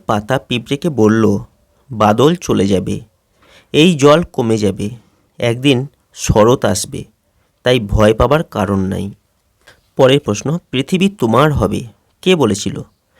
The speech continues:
ঘাসের পাতা পিঁপড়েকে বলেছিল। পরের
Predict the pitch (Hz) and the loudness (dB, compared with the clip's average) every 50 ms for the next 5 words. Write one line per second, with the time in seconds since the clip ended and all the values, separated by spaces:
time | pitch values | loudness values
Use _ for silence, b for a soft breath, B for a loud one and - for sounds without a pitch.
0 | B B B B B B - 101 101 107 113 117 - 190 180 180 - - 117 - | B B B B B B -12 -8 -6 -4 -2 0 0 0 0 0 0 -2 -2 0
1 | - 147 - - - 127 127 - - - 147 143 - - 196 170 123 104 101 101 | 0 -2 -2 -2 -4 -6 -6 -6 -4 -4 -6 -4 -2 -4 -2 0 0 0 -2 -4
2 | - - 78 - - - - _ _ _ _ _ _ _ _ _ _ _ _ _ | -6 -8 -8 -10 -10 -12 -14 _ _ _ _ _ _ _ _ _ _ _ _ _
3 | _ _ _ _ _ _ _ _ _ _ _ _ _ _ _ _ _ _ _ _ | _ _ _ _ _ _ _ _ _ _ _ _ _ _ _ _ _ _ _ _
4 | _ _ _ _ - 131 135 147 | _ _ _ _ 2 4 4 4